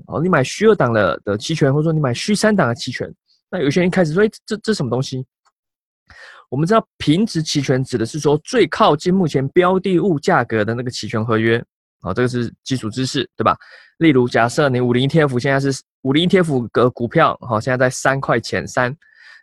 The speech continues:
那你三块钱的这个合约行权价的期权就叫平值期权，啊，那比它虚一点的，例如认购期权，假设三点一，好，它就叫虚一档，好，离它有一，一档合约，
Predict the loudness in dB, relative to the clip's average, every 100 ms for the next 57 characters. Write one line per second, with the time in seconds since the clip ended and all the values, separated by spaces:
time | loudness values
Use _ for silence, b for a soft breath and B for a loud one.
0 | -2 0 0 0 0 2 0 0 0 2
1 | -2 0 0 0 -2 -2 2 4 2 0
2 | -6 -4 0 0 -2 -6 -6 -4 -4 -2
3 | -4 -4 -2 2 2 0 -4 -2 -2 -4
4 | -8 -8 -10 -12 -14 _ _ _ _ _
5 | _ -20 -20 B B B -4 0 2 4
6 | 2 0 -2 2 2 2 -2 2 4 6
7 | 4 4 2 2 -2 -2 0 -2 -2 0
8 | 2 2 2 -2 -4 _ _ _ -4 -2
9 | 0 2 0 -2 -2 0 2 0 -2 _
10 | _ -4 0 2 4 2 0 _ 0 0
11 | _ -8 -4 -2 -2 -2 0 2 4 2